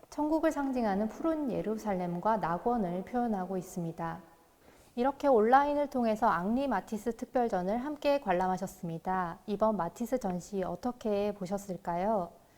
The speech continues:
야수파 화가로만 알려져 있던 마티스의 가장 새롭고 모던한 면모를 발견하는 계기가 되지 않으셨을까 싶습니다.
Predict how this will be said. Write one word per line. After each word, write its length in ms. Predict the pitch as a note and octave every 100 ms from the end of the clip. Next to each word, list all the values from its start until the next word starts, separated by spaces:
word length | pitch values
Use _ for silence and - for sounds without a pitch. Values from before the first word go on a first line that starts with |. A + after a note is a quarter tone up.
| -
야수파 560 | F3+ G3 C#4+ - C4+ C4
화가로만 600 | B3+ B3+ G3+ F3 G3 G#3
알려져 400 | E3+ F#3+ F#3+ F3+
있던 300 | F3 G#3+ F#3+
마티스의 600 | E3+ G#3+ G3 - F3+ G3
가장 360 | - F#3+ G3 G3
새롭고 640 | - D#4+ - - F3+ E3
모던한 540 | F3+ G3 A3+ A#3 A#3 F#3+
면모를 480 | E3+ F3 F3 A3+
발견하는 600 | A#3+ F3+ F3 F3+ F3+ G3
계기가 560 | G3 F#3 F3 F3+ G3 A3
되지 320 | - F#3 - F#3
않으셨을까 800 | E3+ F#3 G3 - F3 - G3 G3+
싶습니다. 720 | G3+ - A3+ G3+ E3 E3+